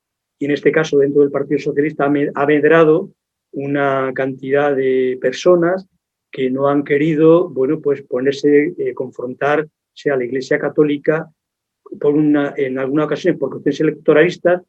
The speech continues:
y en otras ocasiones por convicción. No hay que recordar que dentro del, del Partido Socialista pues hay sectores católicos, sectores cristianos,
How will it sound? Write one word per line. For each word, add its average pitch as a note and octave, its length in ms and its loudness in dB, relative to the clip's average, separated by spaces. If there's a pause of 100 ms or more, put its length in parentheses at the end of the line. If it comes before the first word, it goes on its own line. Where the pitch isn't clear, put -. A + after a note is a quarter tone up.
(260)
y C3 120 -4
en C#3+ 80 -2
otras C#3+ 180 0
ocasiones D3+ 320 -4
por C3+ 160 -4
convicción. A#2+ 580 -6 (460)
No C3 80 -4
hay C#3 60 -8
que D#3 100 0
recordar C#3+ 520 0
que C3 120 -8
dentro B2+ 280 -8
del, B2+ 240 -4
del B2+ 300 -10
Partido B2+ 300 -8
Socialista C3+ 280 -2
pues B2+ 200 -6
hay B2+ 80 -8
sectores B2 480 -8
católicos, E3 640 0
sectores - 340 -10
cristianos, D#3+ 440 -10